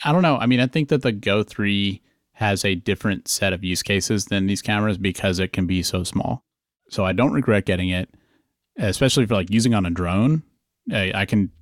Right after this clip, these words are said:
I can use the Go three on a drone much more easily than I can use any of those bigger ones just 'cause it's so much smaller and lighter. And I haven't really had the chance to do it yet, but I'm still interested in the idea of putting it, like,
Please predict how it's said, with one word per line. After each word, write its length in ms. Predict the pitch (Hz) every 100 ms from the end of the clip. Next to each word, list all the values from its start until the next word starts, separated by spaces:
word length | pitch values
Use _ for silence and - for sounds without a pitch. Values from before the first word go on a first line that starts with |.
| _ 113
I 80 |
can 180 | 101 101
use 300 | 104 123 110
the 140 | 107 101
Go 180 | 104
three 180 | 95 104
on 120 | 98
a 40 | 87
drone 420 | 98 92 90 87
much 340 | 92 101 -
more 120 | 95 87
easily 280 | 85 85
than 100 | 85
I 80 | 87
can 140 | 90 90
use 180 | 87
any 100 | 95 90
of 60 |
those 120 | 87
bigger 260 | - 90 87
ones 280 | 87 90 -
just 140 | -
'cause 120 | 101
it's 100 | 110
so 160 | - 95
much 160 | 87 -
smaller 320 | - 90 87
and 140 | 85
lighter. 340 | 90 92 92 - _ - _ _ _
And 140 | 127 131
I 180 | 131 -
haven't 240 | 117 190 185
really 160 | 156
had 80 | 127
the 60 | 127
chance 220 | 131 120
to 60 | 101
do 180 | 98 98
it 80 |
yet, 240 | 110 104 98
but 80 | 98
I'm 100 | 95
still 300 | - 113 117
interested 500 | 104 101 104 95 101
in 80 | 92
the 100 | 90
idea 480 | 87 82 90 90 90
of 340 | 90 87 82 _ -
putting 260 | 110 104
it, 240 | 104 98 - - 117
like, 340 | 95 90